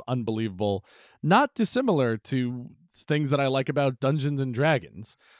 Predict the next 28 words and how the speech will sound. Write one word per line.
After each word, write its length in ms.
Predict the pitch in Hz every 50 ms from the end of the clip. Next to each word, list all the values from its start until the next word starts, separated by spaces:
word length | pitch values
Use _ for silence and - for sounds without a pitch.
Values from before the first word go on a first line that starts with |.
| _ _
Like, 160 | - 120 117
there 160 | - 156 147 147
is 120 | 131 120
so 360 | - - - - 143 143 151
much 340 | 147 143 135 123 - - - -
to 260 | - 127 117 110 104
discover. 840 | 98 - 104 101 - - - - - 123 120 95 90 67 - - - _ _ _ _ _ _ _ -
The 200 | 117 127 143 143
idea 540 | 131 131 135 127 110 104 147 165 180 190 190
of 140 | 170 139 131
a 160 | 117 104 101 - _ - -
Pokemon, 760 | - 131 139 - 156 139 135 120 120 113 107 104 101 85 -
you 120 | - 110 113
know, 100 | 101 85
f-, 160 | 85 - - -
safari 760 | - - - 127 - - - - 117 110 120 127 131 135 131
style 440 | - - - 123 131 135 123 120 113
game, 440 | 101 104 113 123 151 196 220 226 - _ _ _ _ _ _ _ -
uh, 220 | - 101 104 101 - - _ _ _ _
is 300 | 151 160 151 139 131 - -
an 100 | 165 170
incre-, 440 | 160 151 143 - - - - 165 - - _ _ -
is 240 | 170 175 165 147 - - _
an 140 | - 170 170
incredibly 640 | 160 151 139 - - 165 160 170 175 120 165 156 139
attractive 480 | - - 156 135 139 - - 120 95
one. 300 | 98 98 98 92 90 95 - _ _ _ _ _ _ _ _
But 180 | - 180 180